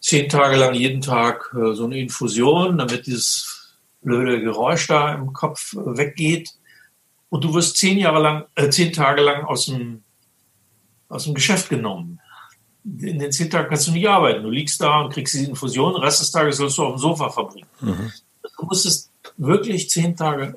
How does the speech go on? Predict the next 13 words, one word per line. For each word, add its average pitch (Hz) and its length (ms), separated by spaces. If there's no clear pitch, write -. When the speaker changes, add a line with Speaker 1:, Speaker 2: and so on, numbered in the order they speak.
Speaker 1:
raus. 113 380
Und 127 160
in 135 140
diesen 151 240
zehn 143 260
Tagen 131 220
habe 123 120
ich - 60
gemerkt, 113 380
so, 101 220
entweder 196 580
du, 147 440
äh, 123 480